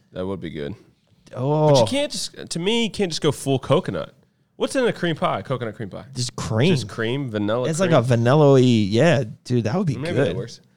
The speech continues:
Speaker 2: That would be good. I like that.
Speaker 1: Like
Speaker 2: I think that would
Speaker 1: chocolate
Speaker 2: fit under
Speaker 1: coconut, like a
Speaker 2: foundation,
Speaker 1: German
Speaker 2: bro.
Speaker 1: chocolate.
Speaker 2: 'Cause we're do-, we're launching the banana cream pie, uh, February eighth.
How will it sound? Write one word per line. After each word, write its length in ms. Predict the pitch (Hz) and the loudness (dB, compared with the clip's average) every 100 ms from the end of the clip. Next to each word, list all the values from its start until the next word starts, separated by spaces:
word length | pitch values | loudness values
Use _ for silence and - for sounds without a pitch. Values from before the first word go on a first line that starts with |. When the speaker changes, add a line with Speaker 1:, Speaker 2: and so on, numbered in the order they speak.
| _ _ _ | _ _ _
Speaker 2:
That 120 | 160 | 2
would 160 | 156 180 | 2 2
be 80 | 113 | 0
good. 240 | 92 90 - _ _ _ _ _ _ _ _ - | -4 -10 -14 _ _ _ _ _ _ _ _ -2
I 80 | |
like 180 | 175 185 | 0 0
that. 220 | 131 71 - _ _ _ | -2 -8 -14 _ _ _
Speaker 1:
Like 100 | - | -2
Speaker 2:
I 100 | 135 | 0
think 120 | 254 107 | 0 0
that 120 | 104 | 0
would 60 | 135 | 2
Speaker 1:
chocolate 20 | |
Speaker 2:
fit 180 | 185 156 | 2 4
under 180 | 139 117 | 2 0
Speaker 1:
coconut, 20 | |
like 20 | |
a 20 | |
Speaker 2:
foundation, 460 | 113 101 113 117 92 | -4 -2 -2 -4 -4
Speaker 1:
German 220 | 110 104 | -4 -4
Speaker 2:
bro. 80 | 85 | -4
Speaker 1:
chocolate. 260 | 87 85 | -6 -2
Speaker 2:
'Cause 160 | - 147 | 4 6
we're 100 | 160 | 6
do-, 220 | 147 165 | 4 2
we're 180 | - 135 | 2 4
launching 320 | 139 175 156 | 4 4 2
the 80 | 127 | 0
banana 320 | 113 117 123 | 2 2 0
cream 280 | - 117 107 | -2 -4 -2
pie, 400 | 117 104 101 98 | 0 2 2 0
uh, 320 | - 95 95 85 | -2 -2 -2 -4
February 1600 | - 104 101 104 98 95 101 101 101 107 98 95 95 92 90 - | -6 -4 -2 -2 0 0 -2 -2 -4 -4 -4 -6 -6 -6 -6 -6
eighth. 400 | 95 92 - - | -4 -4 -6 -18